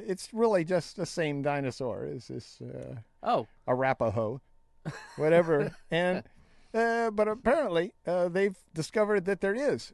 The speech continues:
Speaker 1: It's, it's different enough, the brontosaurus, to
Speaker 2: Mm-hmm.
Speaker 1: be its own species. So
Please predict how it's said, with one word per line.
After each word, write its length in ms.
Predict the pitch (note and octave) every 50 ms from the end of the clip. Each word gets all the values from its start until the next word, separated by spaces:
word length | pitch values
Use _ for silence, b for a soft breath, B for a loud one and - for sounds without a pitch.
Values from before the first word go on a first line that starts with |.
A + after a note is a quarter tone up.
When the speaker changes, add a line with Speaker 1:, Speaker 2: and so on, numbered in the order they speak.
| _ -
Speaker 1:
It's, 260 | E3 F3 - - - _
it's 220 | E3 D3+ - -
different 440 | C3 B2 E3+ G#3 G#3 - G#3+ D3+ D3
enough, 480 | D3+ C3 B2 A2+ G2 A#2 - - - _ _ _
the 100 | - C#3
brontosaurus, 640 | B2+ C3+ C3 B2 A#2+ A#2 A2+ - B2+ A2+ A#2 D3 D3+
to 60 | -
Speaker 2:
Mm-hmm. 320 | D3+ E3+ F#3+ A3 G3+ - B2
Speaker 1:
be 180 | D3+ D#3 D#3+
its 140 | D#3+ C#3+ -
own 160 | E3+ E3 D3+
species. 520 | - - G3+ G#3 F#3+ - G#2 - - - - - _ _ - - _ _ _ _ _ _ _ _ _ _ _ _ _ _ _ _
So 300 | - - F3+ E3 D#3 C#3+